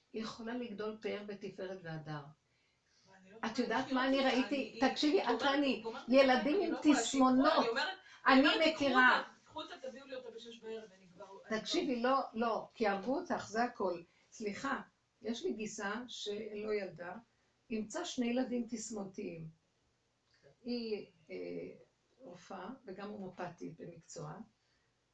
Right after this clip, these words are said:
Speaker 1: והיא טיפלה בילדים האלה. אני רוצה להגיד לכם, התסמונת בפנים נעלמה. התסמונות גם מראות קצת על מהלך בפיגור הפנים, ו-,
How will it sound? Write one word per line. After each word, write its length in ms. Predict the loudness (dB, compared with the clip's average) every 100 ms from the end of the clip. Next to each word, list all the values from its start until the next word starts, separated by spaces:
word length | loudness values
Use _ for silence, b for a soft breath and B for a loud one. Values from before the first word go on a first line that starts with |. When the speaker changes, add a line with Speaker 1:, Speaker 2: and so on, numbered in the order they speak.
| _ _ _ _ _ _ _
Speaker 1:
והיא 640 | -8 -6 -6 -4 -4 -6
טיפלה 520 | -8 -8 -4 -2 -2 0
בילדים 600 | -2 0 -2 -4 -6 -6
האלה. 480 | -8 -10 -10 -10 -14 -16 _ _ _ _ _ _ _ _ _ _ _ _ _ _ _ _ _ _ -14
אני 100 | -14
רוצה 200 | -12 -12
להגיד 220 | -8 -8
לכם, 280 | -10 -10 -12 -12
התסמונת 880 | -18 -16 -14 -12 -10 -10 -12 -14
בפנים 520 | -14 -16 -14 -10 -10 -8
נעלמה. 460 | -8 -8 -8 -8 -10 -16 _ _ _ _ _ _ _ _ _ _ _ _ _ _ _ _ -18
התסמונות 640 | -14 -12 -10 -6 -6 -6
גם 160 | -6 -6
מראות 220 | -6 -10
קצת 340 | -10 -12 -10
על 120 | -10 -10
מהלך 480 | -10 -10 -12 -16
בפיגור 500 | -16 -14 -14 -12 -10
הפנים, 680 | -10 -14 -18 -10 -6 -4
ו-, 40 | -6